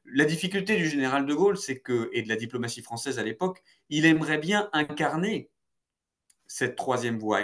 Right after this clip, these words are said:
et que les pays du tiers-monde le suivent dans cette troisième voie. Mais ces mêmes pays n'ont pas, eux, la prétention d'abandonner, euh, une tutelle américaine ou soviétique pour une tutelle française. Donc, c'est là la limite du raisonnement, c'est que,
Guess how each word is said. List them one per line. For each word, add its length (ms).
et 60
que 100
les 200
pays 440
du 140
tiers-monde 680
le 180
suivent 360
dans 80
cette 200
troisième 360
voie. 260
Mais 300
ces 200
mêmes 220
pays 480
n'ont 260
pas, 380
eux, 160
la 140
prétention 600
d'abandonner, 1040
euh, 480
une 140
tutelle 340
américaine 500
ou 60
soviétique 560
pour 160
une 80
tutelle 320
française. 380
Donc, 200
c'est 180
là 160
la 120
limite 260
du 100
raisonnement, 440
c'est 180
que, 240